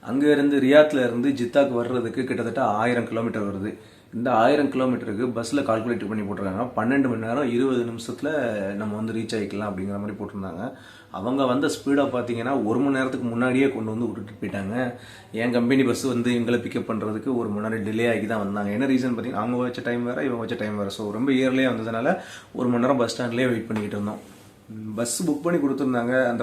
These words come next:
பஸ் பார்த்தீங்கன்னா லக்ஸரி பஸ், அதாவது சவுதி அரேபியால லக்ஸரி பஸ்ஸும்பாங்க. அதிலே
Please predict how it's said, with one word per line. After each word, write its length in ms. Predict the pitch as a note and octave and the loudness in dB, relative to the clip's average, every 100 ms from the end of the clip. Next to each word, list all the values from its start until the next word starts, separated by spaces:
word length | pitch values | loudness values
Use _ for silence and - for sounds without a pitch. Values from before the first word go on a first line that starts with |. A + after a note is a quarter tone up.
| A2+ | -2
பஸ் 160 | A2+ D3 | -2 -2
பார்த்தீங்கன்னா 340 | C3 A#2 C3+ D3+ A2 | -2 -2 -2 -2 -4
லக்ஸரி 480 | A2 - D3+ C#3 C3 B2+ A#2 | -6 -6 0 0 0 -2 -6
பஸ், 160 | A#2+ - - - | -8 -8 -10 -6
அதாவது 240 | A#2 B2+ C#3 | -2 -2 -2
சவுதி 180 | B2 D3 C#3+ | 0 2 2
அரேபியால 320 | C3+ C3+ C3 A2 | 2 0 0 -2
லக்ஸரி 320 | - C3 B2 A#2 | -2 -2 -2 -4
பஸ்ஸும்பாங்க. 460 | - A2 A2 A2 D#3+ - - - - - | -6 -8 -6 -4 -6 -8 -18 -20 -20 -8
அதிலே 220 | A2 C#3+ | 0 2